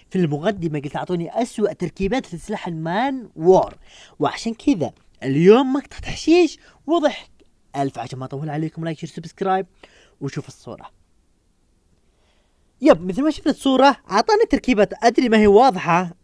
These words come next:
بالنسبة لك عزيزي المشاهد، بس، بس بالنسبة لي قربت الشاشة ومدري إيش عشان طلعتها، باستثناء السكوب. سويت كل التركيبات باستثناء سكوب، لأني علمتكم قلت ما أقدر أستخدم سكوب صراحة. خلونا نسوي سكوب،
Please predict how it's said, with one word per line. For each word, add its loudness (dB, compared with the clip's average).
بالنسبة -4
لك -6
عزيزي -4
المشاهد، 0
بس، -12
بس -10
بالنسبة -2
لي -2
قربت -6
الشاشة -4
ومدري 0
إيش 0
عشان -2
طلعتها، -2
باستثناء -2
السكوب. -4
سويت -4
كل 0
التركيبات -4
باستثناء -10
سكوب، -10
لأني -10
علمتكم -8
قلت -12
ما -6
أقدر -8
أستخدم -4
سكوب -10
صراحة. -8
خلونا 0
نسوي 2
سكوب، -2